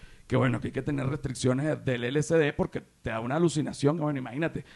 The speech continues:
tengo este cuento que es real. Tuve un amigo que se graduó conmigo de odontología,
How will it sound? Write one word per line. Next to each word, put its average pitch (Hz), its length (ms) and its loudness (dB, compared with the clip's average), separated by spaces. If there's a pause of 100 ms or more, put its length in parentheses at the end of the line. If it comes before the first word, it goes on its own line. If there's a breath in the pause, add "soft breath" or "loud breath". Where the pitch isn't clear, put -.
(240 loud breath)
tengo 131 220 2
este 170 180 2
cuento 170 520 2 (260 soft breath)
que 135 200 2
es 139 60 2
real. 151 540 2
Tuve 147 180 6
un 196 120 4
amigo 185 440 4
que 143 120 -4
se 131 80 0
graduó 127 200 4
conmigo 151 340 0
de 165 60 4
odontología, 139 680 0